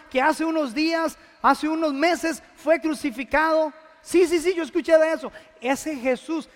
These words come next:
es de quien hablaba el profeta Isaías. ¿Cómo? Y yo me imagino al, al etíope pelando los ojos. Jesús fue el justo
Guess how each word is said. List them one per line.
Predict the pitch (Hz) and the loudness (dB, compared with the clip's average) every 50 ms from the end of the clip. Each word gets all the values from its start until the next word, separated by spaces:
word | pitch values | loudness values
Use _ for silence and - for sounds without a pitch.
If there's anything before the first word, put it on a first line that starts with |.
| _ - | _ -6
es | 269 254 208 | -4 -4 -2
de | 277 269 | -4 -4
quien | - 262 240 | -4 -4 -4
hablaba | 220 214 208 240 262 269 269 | -2 -2 0 0 0 0 -2
el | 254 208 | -6 -6
profeta | 220 226 214 - 240 233 226 233 214 202 - - _ _ _ _ | -8 -10 -6 -6 -6 -6 -4 -4 -6 -6 -8 -12 _ _ _ _
Isaías. | 247 226 - 220 220 220 247 262 247 208 180 160 - - _ _ _ _ _ _ _ _ _ _ _ _ _ _ _ _ _ _ _ | -16 -12 -8 -8 -8 -6 -8 -8 -10 -12 -14 -16 -20 -20 _ _ _ _ _ _ _ _ _ _ _ _ _ _ _ _ _ _ _
¿Cómo? | - 285 302 311 311 285 294 277 254 254 - | -2 0 0 2 0 -2 -6 -10 -10 -12 -8
Y | 208 | -6
yo | 196 233 | -4 -4
me | 262 | -2
imagino | 269 262 247 240 262 277 277 | -2 -2 -2 -2 -2 -2 -4
al, | 269 254 226 - - - - | -4 -6 -8 -10 -18 -16 -10
al | - 226 226 | -6 -4 -4
etíope | 220 208 - 269 254 - 269 | -4 -4 -2 -4 -4 -2 -4
pelando | 254 - 254 226 233 240 262 269 269 269 | -4 -4 -2 0 0 0 0 0 -2 -2
los | 262 240 - - | -2 -2 -2 -2
ojos. | 247 240 214 202 202 185 - - - - - - | -4 -4 -4 -6 -8 -10 -12 -18 -20 -12 -2 0
Jesús | 254 247 - - 311 339 262 - | 2 2 2 0 -2 -2 -2 0
fue | - 339 320 | 2 4 4
el | 302 302 269 | 4 4 0
justo | 196 - - 311 349 370 - - - - 339 349 349 330 | -2 0 2 4 4 4 2 -2 -2 0 0 2 0 0